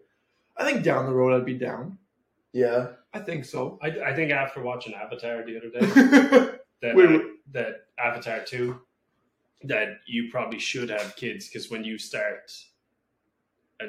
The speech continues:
Speaker 3: I should, spoiler alert for, like, thirty seconds. It's not really a spoiler. No, it's not a spoiler at all. But, like, i-, if they, at, towards the end, like, they, you know, when you get older, you start fucking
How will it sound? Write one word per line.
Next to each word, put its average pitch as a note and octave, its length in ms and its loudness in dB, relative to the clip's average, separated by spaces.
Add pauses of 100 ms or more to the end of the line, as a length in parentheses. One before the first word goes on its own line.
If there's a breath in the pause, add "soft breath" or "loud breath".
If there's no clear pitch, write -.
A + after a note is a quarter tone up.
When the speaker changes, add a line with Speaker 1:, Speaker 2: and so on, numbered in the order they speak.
(240)
Speaker 3:
I - 40 -8
should, - 320 -4 (340)
spoiler C3 500 -2
alert B2+ 200 -2
for, B2 140 -8
like, G2 260 -8 (1300)
thirty A2+ 220 -2
seconds. A#2 460 -10
It's B2 100 -10
not C3 180 -4
really A#2+ 220 -4
a A2 40 -6
spoiler. G2+ 520 -8
No, D#3+ 160 2
it's C3+ 120 0
not D3+ 120 0
a A#2+ 40 -2
spoiler A#2+ 300 -4
at A2 80 -6
all. A2 220 -6 (280 loud breath)
But, C3+ 140 0
like, B2 200 0 (200)
i-, C#3+ 160 -6 (140)
if - 140 -10 (880)
they, C3 200 0
at, C3 340 0
towards C3 420 -4
the B2 140 -2
end, B2 160 -2
like, G#2 160 -6
they, G#2+ 320 -6
you C#3 100 -2
know, C3 100 0
when B2 160 -2
you A#2+ 80 -4
get B2 140 0
older, A#2 540 -4 (500)
you A#2 160 -4
start A2 320 -6 (200)
fucking G#2 600 -10